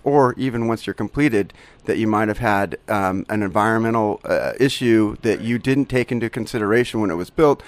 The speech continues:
such as height, light, whatever it might have been, water supplies. And though the problem that I think that most people realize is everybody is trying to accomplish scale on their first time that they're trying to do something. In reality, you don't need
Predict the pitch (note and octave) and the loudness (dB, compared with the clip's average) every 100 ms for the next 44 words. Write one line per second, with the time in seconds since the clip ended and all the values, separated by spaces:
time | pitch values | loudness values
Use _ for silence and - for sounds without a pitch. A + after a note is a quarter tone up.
0 | - - F#2 E2 - C3+ C3 - - - | -14 -8 -8 -8 -2 0 0 -2 -12 -20
1 | - - A#2 A#2+ - - - E2+ B2 D3 | -20 -2 0 2 -2 -14 -12 -4 0 2
2 | D3+ A#2 A#2 G2 C3+ B2+ A#2 G#2+ A#2 A#2+ | 2 0 0 0 0 0 0 0 0 -2
3 | - B2 A2+ A2 - - - - _ C3 | -4 0 2 0 -6 -20 -20 -20 _ -4
4 | C3+ C3+ C3+ - B2+ - - D#3+ F#3 E3 | 0 0 -2 -4 -8 -6 0 0 2 -2
5 | B2 A#2 A2 A2 C#3 C3 A2+ A#2 A2+ - | -2 0 0 -2 -4 -4 -4 -4 -4 -6
6 | A#2+ A#2 B2 C3 A2+ A2 B2+ E3+ D#3+ D3+ | -6 -4 -2 -2 -4 -6 -6 -4 -2 -2
7 | B2 - B2+ A2+ G2 G2 A2+ G2+ F2+ - | -4 -4 -4 -2 -4 -2 -4 -4 -8 -10
8 | - - C3+ A2+ C2+ - _ G#2+ G2 F2+ | -12 -4 0 0 -2 -6 _ -6 -6 -6
9 | - A2+ - - - G#2+ G2 F#2+ G#2 - | -4 -4 -6 -16 -8 -6 -4 -6 -8 -6
10 | G#2 E2+ E2 G2 - E2+ - D#2+ - - | -6 -6 -8 -8 -6 -10 -10 -14 -16 -20
11 | - - _ G#2 A2 A#2+ B2+ D3 A#2 G#2+ | -20 -20 _ -4 0 0 2 2 2 0
12 | G2 - - - _ - A#2 - B2+ C3 | -4 -8 -20 -20 _ -8 -6 0 2 2
13 | B2+ - _ - A#2 A#2+ A#2 | -2 -10 _ -4 -2 0 -2